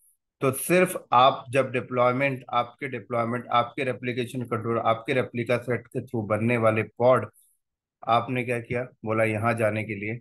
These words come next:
किसके through, Toleration define करके, आपको टेंट पता हुआ था। और कोई other ऐसे पॉड अगर बन रहे हैं तो taint की वजह से यहाँ पे वैसे भी नहीं बनेंगे। यहाँ तक clear है सबको?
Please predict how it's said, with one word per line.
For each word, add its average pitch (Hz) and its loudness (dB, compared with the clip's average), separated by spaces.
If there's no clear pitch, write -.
किसके 135 -2
through, 143 -4
Toleration 113 2
define 98 -4
करके, - -10
आपको 117 0
टेंट 127 -2
पता 98 -2
हुआ 90 -4
था। - -10
और 110 -4
कोई 131 0
other 120 4
ऐसे 131 4
पॉड 120 2
अगर 117 -2
बन 123 0
रहे 120 -4
हैं 127 -8
तो 120 -6
taint 123 -4
की 127 -2
वजह 110 -2
से 123 -6
यहाँ 107 -4
पे 131 -8
वैसे 113 -6
भी 107 -6
नहीं 170 -8
बनेंगे। 87 -6
यहाँ 135 4
तक 147 0
clear 143 0
है 139 0
सबको? 139 -6